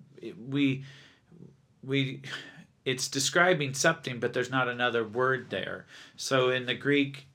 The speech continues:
you know, it would be, uh, pretty typical to, especially since it's, it's in the, uh, um,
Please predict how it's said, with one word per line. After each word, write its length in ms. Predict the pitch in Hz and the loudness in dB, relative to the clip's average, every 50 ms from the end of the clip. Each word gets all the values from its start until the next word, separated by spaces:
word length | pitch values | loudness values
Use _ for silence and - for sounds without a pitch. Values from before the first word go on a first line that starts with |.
| _ - | _ -10
you 160 | 139 123 113 | -8 -8 -6
know, 220 | 113 110 110 110 110 | -4 -4 -4 -4 -2
it 60 | 127 120 | -2 -2
would 180 | 120 120 110 | -2 -2 -4
be, 380 | 117 120 117 113 113 113 - - - - - - | -4 -4 -4 -4 -4 -6 -10 -14 -20 -18 -14 -12
uh, 220 | 120 117 110 110 104 104 - - _ _ _ _ _ _ _ - - - | -10 -8 -8 -8 -8 -10 -14 -20 _ _ _ _ _ _ _ -20 -18 -10
pretty 280 | - - 170 151 139 139 | -4 -2 0 0 0 0
typical 720 | - - 147 147 143 135 - 123 120 117 113 110 107 - - - - - _ _ - | 2 2 0 2 0 -6 -4 -2 -2 0 -2 -2 -4 -6 -14 -20 -20 -20 _ _ -6
to, 420 | - 135 127 120 117 117 113 113 - - | -4 -2 0 0 -2 -4 -8 -10 -10 -8
especially 400 | 135 - - 175 185 - 170 139 | -6 0 2 4 4 4 2 0
since 280 | 139 143 135 135 - 123 | 0 0 -4 -4 -4 -6
it's, 200 | 113 - - - | -8 -10 -8 -6
it's 220 | - 135 - - | -6 -6 -6 -6
in 200 | - 156 160 156 | -4 -4 -4 -2
the, 320 | 147 139 131 123 120 120 117 | -2 -2 0 0 0 2 2
uh, 260 | 110 110 107 101 101 104 - - _ _ _ _ _ _ _ _ _ _ _ _ _ _ _ - - | 2 2 2 0 -2 -8 -12 -18 _ _ _ _ _ _ _ _ _ _ _ _ _ _ _ -18 -16
um, 680 | 92 76 69 71 71 80 78 - - - - 50 50 | -12 -12 -10 -10 -10 -10 -12 -12 -14 -16 -16 -18 -18